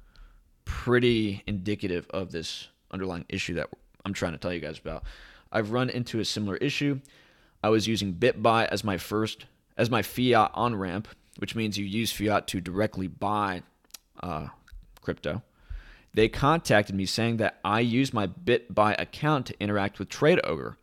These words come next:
I asked them to show me said transactions. I never send from one exchange to another. I always send to my wallet first." So even if you send your wallet first, they're going to track it off the exchange. And from what I've seen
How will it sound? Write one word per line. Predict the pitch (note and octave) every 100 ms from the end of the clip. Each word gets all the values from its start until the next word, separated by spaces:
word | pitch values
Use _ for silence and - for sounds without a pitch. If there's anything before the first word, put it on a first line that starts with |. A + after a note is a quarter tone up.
| - - _ -
I | F#2
asked | G2 A2+ A2+
them | G#2+
to | F#2
show | - A#2 C3+
me | B2 C3 -
said | - G2+
transactions. | - F#2+ E2 F2 - D#3+ - _ - _ G2+
I |
never | G2 A2 B2+ B2
send | - A2+ A#2+
from | G2+
one | G#2
exchange | G#2+ - G#2 G2+ -
to | G2
another. | F2 A#2+ B2 D3 - - - _ -
I | A2
always | - A#2+ C3+ A#2+
send | - B2 -
to | A2
my | G#2
wallet | G2+ A2 -
first." | - B2
So | C3 -
even | F#3+ A3 G3+
if | -
you | D#3
send | F3 E3
your | D3
wallet | B2 D3 D3+ -
first, | F3 B3+ A3+ - - _ _ _ -
they're | E3+
going | A3 G#3
to |
track | - - E3+ F3+ G3+ -
it | -
off | C3+ C#3+ -
the | B2+
exchange. | - - F3+ - -
And | A#2+ A#2+
from | B2 A#2 G#2+
what | C3 -
I've | G#2 A2+ G#2
seen | - F3 C#4+ C#3 C#3 F#3+